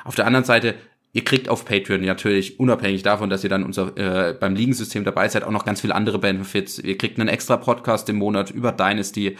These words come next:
Ihr kriegt unsere Rankings für Redraft. Das heißt, gerade jetzt eben Juli, August stehen die ja vielleicht bei euch dann auch am Start.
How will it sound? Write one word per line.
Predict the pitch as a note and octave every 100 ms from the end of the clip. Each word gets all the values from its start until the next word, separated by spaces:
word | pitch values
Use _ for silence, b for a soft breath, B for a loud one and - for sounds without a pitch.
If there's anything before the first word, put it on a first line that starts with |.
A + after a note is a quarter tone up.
| B B
Ihr | -
kriegt | - B2 - A#2
unsere | A2 B2+ A2
Rankings | G#2 A2 A2 G#2+ G2+
für | B2
Redraft. | A2 A2+ - G2+ G2
Das | G2+
heißt, | G2+ F#2+
gerade | G2 G2 G2+
jetzt | G#2+ - -
eben | G#2
Juli, | G2 G#2 G#2+ G#2
August | F2 A2+ G#2+ B B B _ - - - -
stehen | - G#2 G#2
die |
ja | F#2+
vielleicht | G#2+ G2
bei | G2+
euch | E2 G2
dann | G2+
auch | G2+ G2+
am | G2
Start. | - G2+